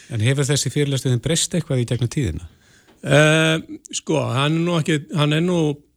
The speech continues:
Speaker 2: tveggja, þriggja ára gamall, hann hefur þróast aðeins og ég hef tekið inn í hann nýja hluti, ég, eins og í, þegar ég er að fjalla um sögu húmors, þú veist, þá, þá allt í einu, heyrðu, já, býtu, hverjir voru okkar skemmtikraftar hérna á,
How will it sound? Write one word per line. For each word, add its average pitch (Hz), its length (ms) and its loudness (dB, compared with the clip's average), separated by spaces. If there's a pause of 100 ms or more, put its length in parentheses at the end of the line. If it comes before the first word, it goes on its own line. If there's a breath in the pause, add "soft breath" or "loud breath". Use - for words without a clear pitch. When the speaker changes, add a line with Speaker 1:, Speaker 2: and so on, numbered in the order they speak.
(540)
Speaker 2:
tveggja, 156 340 -2
þriggja 165 300 0
ára 156 120 2
gamall, 127 440 2
hann 147 240 2
hefur 160 140 0
þróast 180 640 0
aðeins - 360 -10
og 131 140 -4
ég 127 140 2
hef 135 80 -6
tekið 175 420 -2
inn 170 220 2
í 180 100 2
hann 151 160 2
nýja 175 300 2
hluti, 180 480 -2
ég, 143 240 0
eins 139 200 0
og 139 80 2
í, 143 120 2
þegar 143 240 0
ég 135 100 2
er 135 80 0
að - 80 -10
fjalla 139 300 0
um 117 60 0
sögu 151 520 2
húmors, 147 500 0 (920 soft breath)
þú 120 80 2
veist, 113 160 0
þá, 135 80 4 (760 loud breath)
þá - 160 -6
allt 135 320 0
í 131 60 2
einu, 117 160 2
heyrðu, 123 220 0
já, 156 140 4 (120)
býtu, - 320 -2
hverjir 160 400 0
voru 156 320 2
okkar 143 240 -2
skemmtikraftar 123 720 -2
hérna 117 260 0
á, 117 200 2